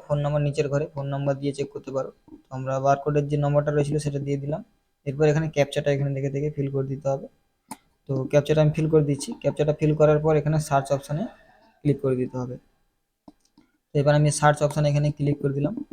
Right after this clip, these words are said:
সার্চ অপশানে ক্লিক করে দেওয়ার পর আমাদের কাছে, আহ, কার্ডটা হয়েছে না হয়নি, কী অবস্থায় রয়েছে সেটা শো হবে। তো আমরা নিচে যাব, নিচে গেলে দেখতে পাবো। তো এখানে তোমরা দেখতে পাচ্ছ, তো এন্ট্রি ডেট,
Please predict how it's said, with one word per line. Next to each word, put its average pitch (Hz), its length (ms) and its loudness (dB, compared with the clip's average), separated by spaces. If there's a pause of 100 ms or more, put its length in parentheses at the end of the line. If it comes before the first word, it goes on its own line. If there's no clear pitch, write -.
(160)
সার্চ 135 320 -2
অপশানে 151 300 0
ক্লিক 143 260 -4
করে 143 100 -2
দেওয়ার 147 220 2
পর 165 140 -4 (560)
আমাদের 139 240 0
কাছে, 143 300 2
আহ, 135 460 -2
কার্ডটা 139 300 4
হয়েছে 143 340 4
না 151 140 4
হয়নি, 143 380 0
কী 143 300 -2 (160)
অবস্থায় 139 340 -2
রয়েছে 147 200 0
সেটা 143 200 -8
শো 143 140 -10
হবে। 135 240 -6 (500)
তো 135 80 -4
আমরা 139 160 0
নিচে 143 300 2
যাব, 156 180 6
নিচে 151 260 2
গেলে 147 140 2
দেখতে 143 220 2
পাবো। 143 260 2 (540)
তো 143 60 2
এখানে 143 360 2
তোমরা 139 160 0
দেখতে 139 240 0
পাচ্ছ, 143 280 2
তো 170 360 -4
এন্ট্রি 139 360 -2
ডেট, 147 320 0